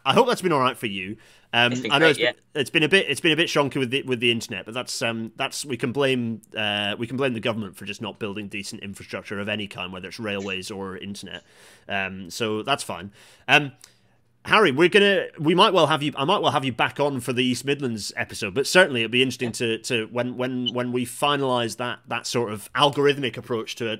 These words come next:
Speaker 1: a transport network, it'll be very interesting, and kind of, uh, we said this behind the scenes, didn't we? It'll be interesting to then compare that with what you've,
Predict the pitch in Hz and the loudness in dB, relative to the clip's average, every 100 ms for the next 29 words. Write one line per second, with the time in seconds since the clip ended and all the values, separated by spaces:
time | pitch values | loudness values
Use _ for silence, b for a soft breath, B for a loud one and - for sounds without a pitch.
0 | - - 143 139 117 98 101 131 113 113 | -10 -6 -4 -4 -8 -10 -8 -6 -4 -4
1 | 107 147 131 135 120 101 110 123 131 107 | -2 0 0 -2 -6 -6 -4 0 0 -2
2 | 117 123 - 101 - 95 101 117 127 135 | -6 -6 -6 -8 -8 -10 -10 -8 -8 -8
3 | 120 90 - - - 139 151 135 131 120 | -8 -10 -14 -20 -10 -6 -4 -6 -8 -6
4 | 127 123 123 110 135 131 117 76 104 117 | -4 -4 -4 -4 -2 -2 -2 -10 -10 -10
5 | 110 113 107 - | -8 -10 -10 -18